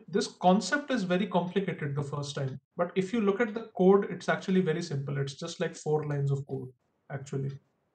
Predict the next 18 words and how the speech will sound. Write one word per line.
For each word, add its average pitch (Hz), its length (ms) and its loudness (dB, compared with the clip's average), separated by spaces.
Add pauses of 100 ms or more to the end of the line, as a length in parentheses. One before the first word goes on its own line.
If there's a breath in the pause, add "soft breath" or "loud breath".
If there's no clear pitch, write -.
(800)
So - 400 -8 (280)
what 202 240 0
we, 254 260 -2 (120)
what 180 240 2
we 247 60 2
are 220 80 0
going 208 160 2
to 214 120 -4
do 180 300 -4 (1120)
is 170 140 -2
we 196 80 8
are 196 60 10
going 208 180 6
to 233 120 2
write 170 360 2
our 170 220 0
own 156 180 -2
solver. 127 500 -2